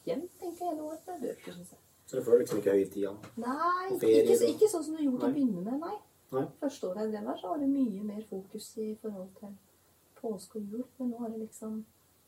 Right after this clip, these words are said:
Speaker 1: blitt mer hele året.
Speaker 2: Mm.
Speaker 1: Jeg tror det endret seg litt dette her, at bøker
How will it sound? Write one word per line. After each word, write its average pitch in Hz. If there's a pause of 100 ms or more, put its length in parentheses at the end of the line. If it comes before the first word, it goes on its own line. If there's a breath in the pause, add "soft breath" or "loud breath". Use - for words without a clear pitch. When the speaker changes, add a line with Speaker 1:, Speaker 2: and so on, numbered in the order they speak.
(400)
Speaker 1:
blitt 240
mer 208
hele 208
året. 190 (160)
Speaker 2:
Mm. 190
Speaker 1:
Jeg -
tror -
det -
endret 165
seg 185
litt 226
dette 226
her, 320
at 339
bøker 240